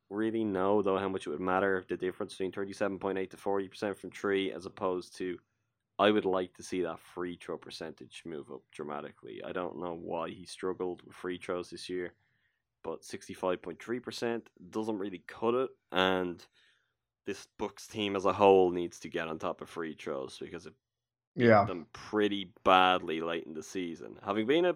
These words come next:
Speaker 1: solid free throw shooting team, I mean, in recent years, not the best, not the worst, fine. Um, they missed some big free throws, just like the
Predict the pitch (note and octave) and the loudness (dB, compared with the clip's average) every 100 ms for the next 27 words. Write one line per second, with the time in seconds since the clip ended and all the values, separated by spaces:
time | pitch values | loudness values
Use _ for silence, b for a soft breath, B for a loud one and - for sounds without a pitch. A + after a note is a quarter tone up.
0 | - - C3 F#3+ G3+ - - A#2 G2 - | -2 6 8 8 6 2 0 2 2 4
1 | F#2+ F2 G#2 F2 E2+ G#2 F#2+ F2 F2 F2+ | 4 4 0 -2 -2 2 2 2 0 -2
2 | F2+ - _ _ _ _ _ _ - E4+ | -4 -10 _ _ _ _ _ _ -4 0
3 | F#3+ D#3 - D2+ F2 G2 F2+ D#2+ - - | 0 0 -4 -2 2 4 2 0 -10 -16
4 | _ - D#2 - F#2+ F2+ G2+ B2+ - E2+ | _ -8 -6 -4 -2 0 2 0 -4 -10
5 | - D#2+ F#2 C3+ C3+ - - - D#2 F2+ | -8 -6 -4 -4 -6 -16 -16 -8 -4 -4
6 | F2+ F2+ _ _ _ _ _ _ - E2 | -4 -10 _ _ _ _ _ _ -10 -6
7 | D#2+ D#2 D2+ D2 - _ _ _ _ _ | -4 -4 -6 -8 -14 _ _ _ _ _
8 | _ - E3 D#3 F#2+ - F2+ D#2+ E2 - | _ 6 8 8 6 2 -4 -4 -6 -6
9 | D#2+ D2+ - C2 C2+ - - _ - - | -12 -10 -8 -8 -8 -14 -20 _ -16 -14
10 | - F2+ D2 - F2+ | -10 -8 -10 -8 -8